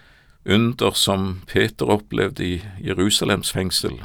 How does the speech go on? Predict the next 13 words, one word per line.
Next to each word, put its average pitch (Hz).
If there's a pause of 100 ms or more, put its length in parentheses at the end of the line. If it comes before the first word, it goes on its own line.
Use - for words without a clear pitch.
(180)
da 90
jernporten 90
åpna 90
seg 80 (180)
og 82
han 80
var 87
fri. - (1120)
Nei, - (180)
det 110
er 107
ikke 127
det 87